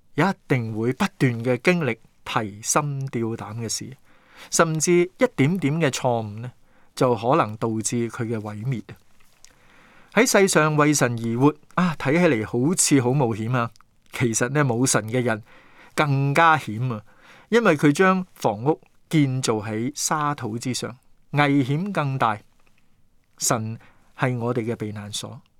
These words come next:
所以我哋先至可以放膽無懼。摩西呢，係唯一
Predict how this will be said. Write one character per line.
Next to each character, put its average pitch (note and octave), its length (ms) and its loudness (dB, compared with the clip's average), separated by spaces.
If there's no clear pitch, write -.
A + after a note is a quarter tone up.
所 D#3 180 2
以 C#3+ 240 4
我 C#3 160 2
哋 C#3+ 140 4
先 G3 240 2
至 C#3+ 160 0
可 B2 140 0
以 B2+ 160 -2
放 A#2 400 -4
膽 A2+ 360 -4
無 G#2 280 -10
懼。 G#2+ 220 -10
摩 A#3+ 240 4
西 A3+ 240 4
呢， G#3+ 100 2
係 D#3 160 4
唯 C3+ 140 2
一 F3+ 60 4